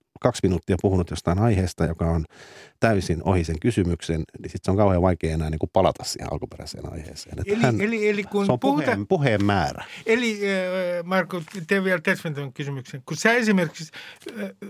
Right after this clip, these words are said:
Speaker 2: yritit kysyä häneltä leikkauksista, niin mistä hän alkaa puhua?
Speaker 1: No, no se oli kun, joo, toi on ihan hyvä esimerkki. Siis Sanna Marinilla ja mun mielestä S D P:llä ehkä yleisemminkin,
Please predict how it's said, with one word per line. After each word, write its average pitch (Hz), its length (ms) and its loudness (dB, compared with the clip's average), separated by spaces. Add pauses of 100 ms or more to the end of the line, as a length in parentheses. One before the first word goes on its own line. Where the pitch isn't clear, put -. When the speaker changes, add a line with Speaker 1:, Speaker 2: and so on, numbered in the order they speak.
(240)
Speaker 2:
yritit 190 440 2
kysyä 160 300 2
häneltä 147 440 2
leikkauksista, 151 800 -2
niin 151 100 4
mistä 233 300 4
hän 156 120 2
alkaa 135 360 0
puhua? 123 420 -2 (1400)
Speaker 1:
No, 127 100 -12 (140)
no 143 80 -4
se 156 180 -2
oli 123 140 4
kun, 127 400 0 (760)
joo, 120 280 6
toi 101 180 4
on 92 80 4
ihan 95 120 2
hyvä 92 140 -2
esimerkki. - 460 -4
Siis 95 180 -2
Sanna 110 300 2
Marinilla 101 480 2
ja 92 160 -4
mun 92 140 -2
mielestä 87 320 -2
S - 120 -6
D 82 120 0
P:llä 76 240 -4
ehkä - 220 -2
yleisemminkin, 98 640 2